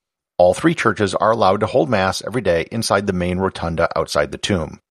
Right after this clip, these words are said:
There are three other churches which are given control over other smaller parts of the church, the Egyptian Coptic Church, the Ethiopian Orthodox Church, and the Syriac Orthodox Church.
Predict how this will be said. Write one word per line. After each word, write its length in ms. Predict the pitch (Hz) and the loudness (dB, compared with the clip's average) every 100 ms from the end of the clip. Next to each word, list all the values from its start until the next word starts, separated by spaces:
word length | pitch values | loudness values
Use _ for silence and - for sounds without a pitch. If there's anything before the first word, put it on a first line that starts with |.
| _ _ _ _ _ _ | _ _ _ _ _ _
There 100 | 98 | 2
are 60 | 82 | 2
three 260 | - 110 98 | 0 -4 0
other 240 | 190 214 | 2 2
churches 400 | - 113 92 90 | 2 0 0 -4
which 180 | 90 95 | -4 0
are 60 | 104 | 0
given 240 | 107 107 | 0 -2
control 500 | - 104 - 92 90 | -2 -4 0 0 0
over 280 | - 95 95 - | -4 -2 0 2
other 300 | 127 123 - | 2 2 0
smaller 420 | - - 139 170 | -4 0 2 0
parts 320 | - 85 76 80 | 2 0 0 -6
of 60 | |
the 40 | 80 | -2
church, 440 | - 71 - - _ _ _ - | 2 2 -2 -18 _ _ _ -2
the 120 | 95 | 0
Egyptian 400 | 82 101 87 80 | 0 -4 -6 -2
Coptic 340 | 117 - 139 | 0 0 -2
Church, 340 | - 107 - - _ - | 2 2 2 -10 _ -12
the 200 | 101 120 | -6 -4
Ethiopian 520 | 104 104 117 110 101 | -2 0 0 0 0
Orthodox 500 | - 139 147 110 - | 2 2 4 2 0
Church, 380 | - 92 - - - - | 0 0 0 -10 -20 -2
and 140 | 113 123 | 2 2
the 60 | |
Syriac 520 | 127 143 113 85 76 - | 2 2 2 2 2 -2
Orthodox 460 | 85 - 67 - | -4 0 -2 -2
Church. 400 | - 69 - - | -6 -8 -10 -18